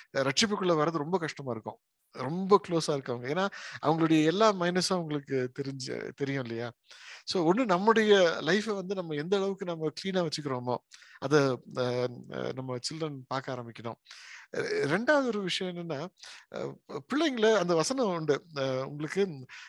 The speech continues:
அ, ஆண்டவர் வந்து எ-, எ-, எபேசியர்ல வந்து, அ,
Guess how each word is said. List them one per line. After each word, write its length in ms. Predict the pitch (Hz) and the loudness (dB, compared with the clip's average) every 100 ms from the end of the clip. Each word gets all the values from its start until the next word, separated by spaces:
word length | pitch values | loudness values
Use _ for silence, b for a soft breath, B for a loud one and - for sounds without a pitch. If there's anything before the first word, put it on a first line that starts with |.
| - | -8
அ, 180 | - 131 | -2 0
ஆண்டவர் 300 | - 220 247 | 2 4 4
வந்து 480 | 214 196 214 196 202 165 - | 2 6 6 6 2 -2 -2
எ-, 20 | |
எ-, 200 | 156 160 | -4 0
எபேசியர்ல 420 | 165 202 214 185 170 | 2 4 4 2 0
வந்து, 340 | 165 147 214 B B B - - | 0 0 0 B B B -14 -8
அ, 600 | - 143 127 123 123 | -2 0 0 0 -2